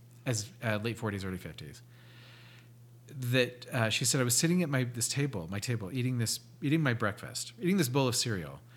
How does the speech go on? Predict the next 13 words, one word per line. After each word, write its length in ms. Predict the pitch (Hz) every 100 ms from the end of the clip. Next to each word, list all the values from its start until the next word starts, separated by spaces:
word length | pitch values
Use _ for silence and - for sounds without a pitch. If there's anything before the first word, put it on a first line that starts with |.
| - - - -
and 160 | 143 135
just 200 | 131 -
thinking 340 | 151 147 151
to 80 | 123
myself, 800 | 120 110 - 110 98 - - - - - - - - - - - - - -
'I 280 | - 117 123
have 280 | 135 117 -
such 400 | - - 90 -
a 20 |
good 220 | - 85
life.'" 360 | 78 62 - - - - - - - -
She 160 | -
said, 200 | 120 127